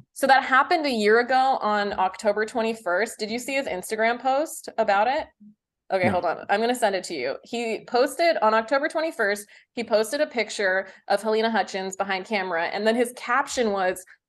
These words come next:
Speaker 1: "One year ago today, dot, dot, dot," as though he was reminiscing about it,
Speaker 2: Oh
Speaker 1: like,
Speaker 2: my
Speaker 1: in a
Speaker 2: God.
Speaker 1: positive way. And I was like, "Why would you do that? Why would you leave it up?" It wasn't even like, "Rest in peace." It was just like,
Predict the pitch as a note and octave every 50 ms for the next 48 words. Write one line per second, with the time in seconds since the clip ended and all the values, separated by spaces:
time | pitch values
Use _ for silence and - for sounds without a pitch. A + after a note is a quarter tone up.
0 | _ - F#3+ F#3 A3 A#3+ B3+ B3+ A#3 A#3+ B3 A#3+ A3+ G#3+ A3 G3+ G#3 G#3 G#3 G#3
1 | - G#3+ F#3 - - E3 D#3 E3 F3+ G3 A3+ C4 D4+ D4+ A#3+ G#3 - G#3 G#3+ A3+
2 | A3+ B3 A#3+ A#3+ A#3+ A#3+ A#3+ A#3 B3+ C4+ C4+ - - F#3+ G3+ - E3 G#3 A3 A#3
3 | B3 C4+ C#4+ C4 C4 A#3 F#3 F3 D#3+ D#3 F3+ G3+ A3+ A3+ A3 G3 F#3+ G#3 G#3 G#3
4 | G#3+ F3+ E3+ D#3+ D#3 F3 D#3 D3+ D#3+ D3+ D3+ D#3+ D3+ - - _ - G3 F#3+ F#3
5 | F3 E3+ C3 C3 A2 - - G#3+ G#3 G#3 G#3+ G#3 - A#2 G#2+ F3+ A3 A#3 A#3 A3+
6 | A3+ A#3+ A#3 G#3 G3 F#3+ F#3+ F3+ F#3+ F#3 E3 G3 G#3 A3+ A3 A3 A#3+ A3+ A3 G3+
7 | F3+ G#3 G3 A3 C4 D4 D#4+ F4 D#4+ - D#4 E4 E4 E4 E4 - _ _ _ B3
8 | A3 G#3 G#3+ A#3 C#4+ D#4 E4+ C4+ A3 G3 E3+ E3+ F3+ F#3 - - - - - -
9 | _ _ _ G#3+ G#3+ B3 C#4+ D#4 D#4+ B3+ C4+ C#4+ C#4+ C4 C#4 C#4+ - C4 B3+ B3+
10 | B3 A3+ G#3+ - A#3 A#3 A#3 C#4 D4+ D#4 E4+ F4 F4 C#4 D4+ D4 C4+ C4 B3+ A#3+
11 | A#3 A3+ A3 - - _ _ _ _ G3 G#3+ G#3+ A3+ B3 - - A#3 G#3+ G#3 G3+
12 | G#3 - - G#3+ G#3+ A#3 B3+ B3+ A3+ G3 G#3 G3+ G3+ A3 A3 G#3+ G#3+ G#3 G3+ G3+
13 | G3 F#3+ - -